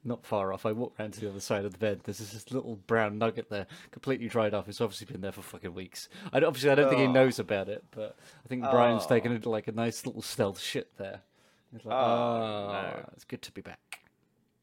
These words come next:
Speaker 2: Oh, that's horrendous.
Speaker 1: <laughs>
Speaker 2: I mean, you see some houses, don't you, where they've just, like, walked i-, into the carpet.
Speaker 1: Yeah.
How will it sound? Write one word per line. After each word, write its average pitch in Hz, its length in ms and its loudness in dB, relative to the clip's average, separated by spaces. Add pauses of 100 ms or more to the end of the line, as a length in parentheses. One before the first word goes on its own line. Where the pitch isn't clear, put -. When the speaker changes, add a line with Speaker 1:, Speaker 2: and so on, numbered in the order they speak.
(420)
Speaker 2:
Oh, 143 320 2
that's 117 240 -10
horrendous. 107 880 -6
Speaker 1:
<laughs> - 0 - (2000)
Speaker 2:
I 151 60 2
mean, 185 200 6
you 180 100 2
see 208 220 -2
some 151 260 0
houses, 101 560 -4
don't 113 200 -4
you, 101 180 -10
where 101 120 -6
they've 101 260 -6
just, 104 200 -8
like, 95 120 -8
walked 98 380 -10 (100)
i-, - 40 -18
into 104 440 -12
the 82 120 -16
carpet. 95 580 -10 (1080)
Speaker 1:
Yeah. 117 420 0